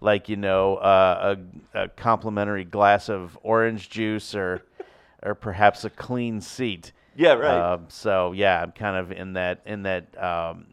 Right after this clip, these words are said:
Speaker 1: gray zone where, where you, you, you've, the number is big, but the, the target is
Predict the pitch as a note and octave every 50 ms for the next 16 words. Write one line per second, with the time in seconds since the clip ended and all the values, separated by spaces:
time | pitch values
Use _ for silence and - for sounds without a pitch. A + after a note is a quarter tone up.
0 | - A2+ G#2+ - A2 A2+ A#2 A#2+ A#2 A2+ G2+ F2 G2+ F#2+ F2 E2+ E2+ E2+ E2+ F2
1 | F2+ F#2 F2+ F2+ F2+ F2+ F2 - _ _ _ _ _ _ _ _ _ _ _ _
2 | _ _ _ _ _ _ _ F#2+ F#2 F#2 F2+ F2 E2+ E2+ F2+ F#2 G2 G2+ G2+ F#2+
3 | F#2 - - - G2+ G#2 G#2 F#2 D2+ _ _ _ A#2 G#2+ A2 A2+ A2 F#2+ - -
4 | - - A2+ A#2+ G#2+ G#2 G#2+ G#2+ A2 A#2 A#2 A#2+ C#3+ D#3 D3+ D3 D#3 D#3 D3+ -
5 | A#2+ A2 G2+ F#2+ E2+ - C3 C3+ C#3+ D3+ D3+ C#3 C#3 - - - A2 G#2 F#2+ G#2+
6 | A2+ G#2+ G#2 G#2+ G#2 - _ - - G#2+ G2 G#2+ A2 G#2+ G#2 G#2 G#2 G#2 F#2 F#2
7 | - A#2 G2+ A2 G#2+ - - - B2 A#2+ A#2+ A2 A#2 A#2+ G#2+ A2 G#2 F2+ G2+